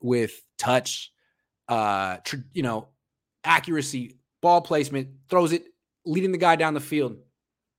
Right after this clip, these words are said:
Deebo can run that route. Why don't you give him a chance on that as opposed to just a bunch of screens and that's it? Today, like, well, how did they use him in the passing game today? Screens,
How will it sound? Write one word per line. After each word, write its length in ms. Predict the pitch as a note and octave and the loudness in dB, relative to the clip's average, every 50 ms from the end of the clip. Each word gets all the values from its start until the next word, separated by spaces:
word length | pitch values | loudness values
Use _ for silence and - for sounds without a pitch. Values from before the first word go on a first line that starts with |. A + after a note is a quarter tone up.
| _ _ _ _ _ - - _ _ _ _ _ _ | _ _ _ _ _ -20 -20 _ _ _ _ _ _
Deebo 240 | - F3+ - C4+ - | -4 2 4 4 2
can 100 | - F3 | 2 -2
run 120 | C#3 C3 | -2 -2
that 100 | B2 B2 | -2 -2
route. 260 | A#2 A#2 D3 - - _ _ _ _ _ _ _ _ _ _ _ _ _ _ _ _ _ _ _ _ _ _ _ _ _ _ _ _ _ _ _ _ _ _ _ _ _ _ | -4 -4 -6 -6 -12 _ _ _ _ _ _ _ _ _ _ _ _ _ _ _ _ _ _ _ _ _ _ _ _ _ _ _ _ _ _ _ _ _ _ _ _ _ _
Why 100 | C3+ F#3+ | 2 2
don't 140 | G#3+ G3 - | 2 2 0
you 60 | A3 | 0
give 140 | F3+ G3+ F#3 | 2 2 2
him 120 | G#3 G#3+ | 2 0
a 40 | G3+ | 0
chance 580 | - - A#3+ A3 G#3 F3 B2 - - - - - _ _ _ | 0 4 6 6 6 6 4 0 -8 -14 -14 -18 _ _ _
on 180 | F3+ F3 E3+ F3 | 2 2 4 6
that 320 | A3 B3+ G3 D3 E3 - - _ _ _ _ _ _ | 6 6 6 4 2 -2 -6 _ _ _ _ _ _
as 140 | - D#3+ D#3 | -2 -2 -2
opposed 320 | D#3 C3 E3+ F#3 F3+ - | 0 2 4 2 2 2
to 60 | F#3+ F3 | -2 -4
just 320 | C#3 D#3 D#3+ D#3+ C#3+ C3+ | 2 2 2 2 2 0
a 80 | - E3 | -4 -2
bunch 280 | C3+ C#3 D3+ E3 D#3+ F#3 | 2 4 2 2 2 -2
of 60 | D#3+ | -6
screens 600 | - - - D3 C3 A#2+ A#2+ B2 B2 - - _ _ _ _ _ _ _ _ _ _ - | -6 -8 -6 -6 -6 -6 -6 -8 -10 -12 -18 _ _ _ _ _ _ _ _ _ _ -6
and 100 | D#3 D3+ | -2 -2
that's 160 | C#3 C3+ C#3 | -2 -2 -4
it? 200 | - - - _ _ _ _ _ _ _ _ _ _ _ _ _ _ _ _ _ _ | -8 -10 -12 _ _ _ _ _ _ _ _ _ _ _ _ _ _ _ _ _ _
Today, 400 | - G3+ F#3 D#3+ G#3+ B3 C4 C4 | 4 6 8 8 8 8 8 6
like, 160 | B3 A#3 G3+ | 4 2 2
well, 140 | G#3+ A#3 - - | -2 -2 -2 -8
how 180 | - - A#3+ | 0 0 0
did 100 | D4 D#4 | 0 0
they 80 | G4+ F4+ | -4 -4
use 240 | D#4 E4+ G4 F4 C4+ | -2 0 -2 -2 -2
him 120 | F#3+ E3 | -4 -6
in 80 | E3 E3 | -6 -8
the 80 | F3 | -8
passing 340 | - - A3 A3+ G3 F#3+ F3 | -8 -6 -6 -6 -6 -6 -8
game 120 | D#3+ D3+ | -6 -4
today? 360 | D3+ C#3+ C3+ A#2 G2+ - - _ _ _ _ _ _ _ _ _ | -4 -2 -2 -4 -6 -10 -18 _ _ _ _ _ _ _ _ _
Screens, 800 | - - - - - F3 F3 F3+ F#3+ G3+ A3 A3 - - - | -8 -8 -8 -6 -4 -2 0 0 0 0 -2 -4 -6 -8 -12